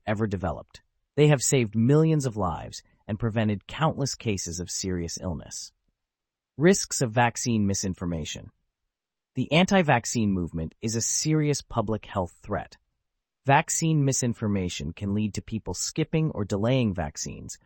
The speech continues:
which can put them at risk for serious diseases.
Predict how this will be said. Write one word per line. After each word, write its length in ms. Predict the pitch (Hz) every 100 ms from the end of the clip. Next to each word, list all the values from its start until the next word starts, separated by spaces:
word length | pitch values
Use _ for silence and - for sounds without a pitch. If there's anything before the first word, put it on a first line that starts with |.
| _ _ -
which 180 | 135 -
can 140 | 123
put 200 | - 170
them 140 | 160
at 140 | 147 73
risk 280 | 107 - -
for 140 | 104
serious 460 | - 104 95 90 -
diseases. 640 | 90 90 82 - - -